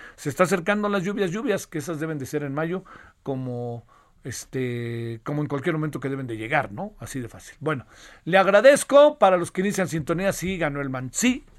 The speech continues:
allá en París, al Paris Saint-Germain, ahora tendría que ganar el París a como dé lugar allá, para en, en Manchester,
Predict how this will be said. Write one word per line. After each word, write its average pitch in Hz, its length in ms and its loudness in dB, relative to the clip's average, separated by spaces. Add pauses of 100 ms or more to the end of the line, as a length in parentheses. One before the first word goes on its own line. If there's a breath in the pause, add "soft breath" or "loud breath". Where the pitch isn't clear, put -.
(120)
allá 127 320 -6
en 131 140 -10
París, 175 400 -4 (240 soft breath)
al 131 200 -4
Paris 135 220 -4
Saint-Germain, 147 480 -4
ahora 151 220 -2
tendría 143 500 -4
que 123 140 -12
ganar 127 180 -4
el 131 100 -4
París 143 400 -6
a 139 180 -4
como 123 260 -4
dé 147 80 2
lugar 135 200 0
allá, 165 300 2 (420 soft breath)
para 123 380 -2
en, 127 300 -6
en 120 320 -8
Manchester, 196 500 0